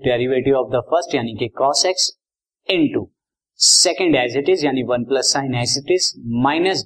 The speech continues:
derivative of the second यानी one plus sin x into cos x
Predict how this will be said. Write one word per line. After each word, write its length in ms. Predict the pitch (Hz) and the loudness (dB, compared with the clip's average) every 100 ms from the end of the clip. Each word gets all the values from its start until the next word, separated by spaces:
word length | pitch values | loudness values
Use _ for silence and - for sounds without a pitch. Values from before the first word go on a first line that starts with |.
| 104 | -2
derivative 600 | 135 147 196 170 131 123 113 | 0 2 4 2 2 2 0
of 100 | - | -2
the 60 | 117 | 0
second 560 | - - 117 165 185 196 _ _ _ | 2 2 -2 -6 -6 -8 _ _ _
यानी 240 | 127 117 107 | -4 -2 -2
one 180 | 120 120 120 | -2 -2 -2
plus 220 | 123 - - | 0 2 2
sin 260 | 127 123 156 | 0 -2 -4
x 180 | 180 - - - 190 | -2 -6 -8 -6 -2
into 280 | 160 131 98 - _ _ _ _ _ _ _ _ 202 | 0 0 -4 -8 _ _ _ _ _ _ _ _ 2
cos 260 | 180 135 147 | 4 2 0
x 220 | 160 - | 0 -2